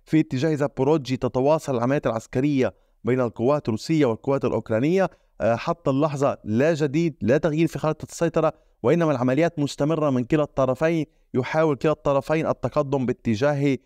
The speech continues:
مواقع، آه، الآخر. القوات الروسية تحاول الإطباق على روبوتيني،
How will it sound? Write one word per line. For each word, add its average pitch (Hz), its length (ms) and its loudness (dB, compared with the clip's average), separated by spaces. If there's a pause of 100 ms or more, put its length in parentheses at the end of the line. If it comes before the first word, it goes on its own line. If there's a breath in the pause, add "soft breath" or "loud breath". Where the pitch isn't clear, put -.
(220)
مواقع، 127 720 2
آه، 104 380 0
الآخر. 113 640 0 (320)
القوات 135 460 0
الروسية 127 260 0
تحاول 135 600 -2 (100)
الإطباق 113 1080 0 (300)
على 117 380 2
روبوتيني، 110 720 0